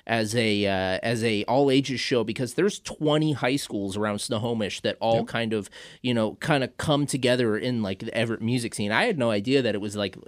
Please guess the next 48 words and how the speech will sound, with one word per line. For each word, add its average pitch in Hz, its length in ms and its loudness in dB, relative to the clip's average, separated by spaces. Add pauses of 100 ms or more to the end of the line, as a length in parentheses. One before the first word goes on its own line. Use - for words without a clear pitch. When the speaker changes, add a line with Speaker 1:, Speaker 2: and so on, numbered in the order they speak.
Speaker 1:
eh, 120 120 -4 (380)
twenty 160 460 2
high 143 200 2
schools 113 300 -4
up 113 140 -4
in 110 80 -2
that 107 200 -2
area. 110 360 0
So - 100 -4
Speaker 2:
Yeah. 147 200 2 (400)
Speaker 1:
that's 123 280 0
why 139 240 4
it's 135 200 2
important 127 420 -2
to 127 80 -4
keep, 123 340 -6
uh, 107 160 2
all 127 240 0
ages 107 280 -2
music 104 260 -2
alive 98 300 -2
up 95 160 -6
there 90 200 -4
in, 92 140 -8
uh, 95 60 -10
Snohomish. 98 540 -12
So. - 80 -8
Speaker 2:
Absolutely. 135 720 -2
And, 110 440 -4
you 123 140 -2
know, 104 140 -2
I, 113 340 -2
I'll 110 200 -2
say 107 280 -6
it 107 100 -6
until 110 300 -6
I'm 95 180 -6
blue 101 220 -6
in 95 100 -8
the 95 80 -10
face. 98 460 -8
Like, 95 220 -8 (100)
Tony 123 260 -4
V's 101 300 -4
Garage 95 480 -8
is 90 360 -10
the 95 420 -10
best 90 420 -12